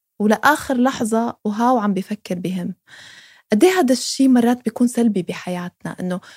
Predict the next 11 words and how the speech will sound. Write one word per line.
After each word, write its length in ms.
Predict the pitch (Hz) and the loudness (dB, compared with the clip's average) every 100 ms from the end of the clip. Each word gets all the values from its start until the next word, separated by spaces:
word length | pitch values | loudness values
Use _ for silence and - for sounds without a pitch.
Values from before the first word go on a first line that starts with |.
| - - | -2 0
بدنا 260 | 254 269 | 4 4
ناخد 380 | 233 240 - 226 | 4 2 0 -6
حدا 240 | - 214 202 | -4 0 0
معنا 300 | 208 208 190 | 0 0 -2
بطريق 380 | 190 190 208 | -4 -4 -4
النجاح، 540 | 190 190 190 196 208 - | -4 -4 -4 -4 -6 -6
بس 160 | 202 - | -10 -6
هذا 80 | 226 | -8
الشخص 440 | - - - - | -6 -8 -8 -4
ما 140 | 220 220 | 0 0
بده. 420 | 208 190 185 196 | 0 -2 -4 -6